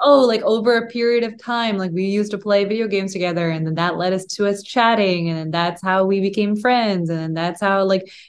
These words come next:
then, like, if I call you years afterwards, you will still pick up the phone because we have established that relationship, and, like,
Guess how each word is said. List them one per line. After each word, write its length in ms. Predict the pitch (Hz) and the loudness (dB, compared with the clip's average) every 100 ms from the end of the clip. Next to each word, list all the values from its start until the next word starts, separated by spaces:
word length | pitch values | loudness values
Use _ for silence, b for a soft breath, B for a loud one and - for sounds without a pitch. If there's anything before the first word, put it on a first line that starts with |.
| _ | _
then, 400 | 196 214 220 220 | 2 4 4 4
like, 180 | 208 202 | 2 2
if 220 | - 214 | 0 2
I 160 | 220 214 | 2 2
call 260 | 220 214 | 2 2
you 380 | 214 208 214 208 196 | 4 2 4 4 2
years 460 | 185 202 214 214 208 | 0 4 4 4 0
afterwards, 800 | 208 214 214 190 185 180 175 | -2 -2 -4 -2 0 0 -2
you 180 | 160 180 | -4 -2
will 140 | 202 208 | 0 0
still 220 | 208 196 | -2 -4
pick 200 | 202 190 | -2 -6
up 100 | 170 | -2
the 120 | 190 | -2
phone 200 | 214 214 | 0 0
because 300 | 190 190 165 | 2 0 -2
we 140 | 160 180 | 0 0
have 100 | 175 | 0
established 440 | 175 170 170 170 | -2 0 0 0
that 140 | 175 | -2
relationship, 600 | 160 165 160 165 165 151 202 | -2 -2 -2 -4 -2 -4 -4
and, 80 | |
like, 180 | 156 156 | -6 -8